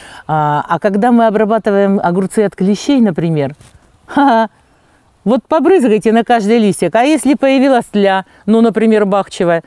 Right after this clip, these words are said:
и как вы это сделаете? Вот, э, этот маленький, м, маленькая упаковочка аэрозоли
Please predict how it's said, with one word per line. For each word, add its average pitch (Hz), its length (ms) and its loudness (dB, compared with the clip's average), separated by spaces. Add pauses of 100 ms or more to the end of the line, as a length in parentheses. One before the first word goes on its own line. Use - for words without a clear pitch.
(160)
и 233 100 0
как 349 260 -2
вы 302 120 2
это 277 180 0
сделаете? 156 640 0 (240)
Вот, 196 280 -4 (140)
э, 190 300 2
этот 208 320 -2
маленький, 180 640 0
м, 160 600 -6
маленькая 170 380 0
упаковочка 156 560 -4
аэрозоли 208 560 -2